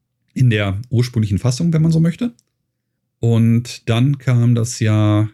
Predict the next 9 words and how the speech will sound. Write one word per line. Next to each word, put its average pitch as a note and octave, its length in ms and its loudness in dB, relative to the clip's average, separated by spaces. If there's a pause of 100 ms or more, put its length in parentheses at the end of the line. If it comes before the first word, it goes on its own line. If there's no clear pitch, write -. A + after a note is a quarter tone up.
(580)
neunzehnhundertzweiundneunzig, G2+ 1120 -2
in A2+ 140 -2
dem G#2+ 520 0 (460)
in F#2+ 220 -2
der F#2+ 100 0
amerikanischen G2 1000 -2
Comicwelt F#2+ 600 -2
nichts F2+ 380 -6
mehr F2 340 -2